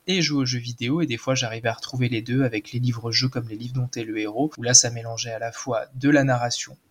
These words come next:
et du ludique. Pour ce qui est en fait de qu'est-ce qui m'a amené à faire ça aujourd'hui, <clears throat> ça a été, euh, c'est un parcours qui est, euh, comment dire, pas erratique, mais qui est compliqué.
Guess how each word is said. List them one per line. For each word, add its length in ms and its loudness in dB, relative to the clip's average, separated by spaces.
et 100 0
du 160 -2
ludique. 540 -2
Pour 160 2
ce 100 10
qui 120 6
est 100 10
en 80 8
fait 320 6
de 220 0
qu'est-ce 260 6
qui 120 6
m'a 100 12
amené 200 12
à 60 10
faire 220 4
ça 160 6
aujourd'hui, 560 2
<clears throat> 640 10
ça 160 6
a 20 8
été, 340 8
euh, 480 4
c'est 160 8
un 80 6
parcours 440 2
qui 220 6
est, 60 6
euh, 880 2
comment 200 -2
dire, 220 -2
pas 160 10
erratique, 580 6
mais 120 2
qui 100 0
est 40 -4
compliqué. 640 0